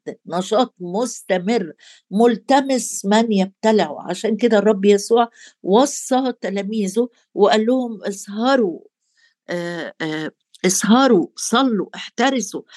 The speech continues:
آه، والرب بيقول لنا كده باستمرار. ما تقولش: "أنا خلاص خدت هدنة، خلصت الخدمة، آه، أرتاح بقى". لا، بص معايا:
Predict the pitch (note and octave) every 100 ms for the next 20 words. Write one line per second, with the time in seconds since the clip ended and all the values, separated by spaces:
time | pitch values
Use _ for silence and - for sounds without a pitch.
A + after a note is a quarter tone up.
0 | - _ - F3+ F#3 A#3+ D#4+ D4+ A#3+ A3+
1 | A#3 G#3+ G#3+ A3+ A3 G3+ A3+ G3 F3+ -
2 | G3 - F3 D#3+ C3 _ F3 G3 G#3+ G#3+
3 | C4+ - F#3+ G3 F#3+ F#3+ - _ - F#3+
4 | A3+ - - A#3+ _ G#3 G#3 B3 B3 C4
5 | C4 - _ - F3+ F#3+ A#3 - G#3 F#3+
6 | B3+ G#3+ A#3+ B3 - - F#3 - F3+ -
7 | A#3+ B3+ - B3+ - C4+ - _ _ -
8 | A#3 F#3+ G3+ C4 - A3+ G#3+ F3 E3 E3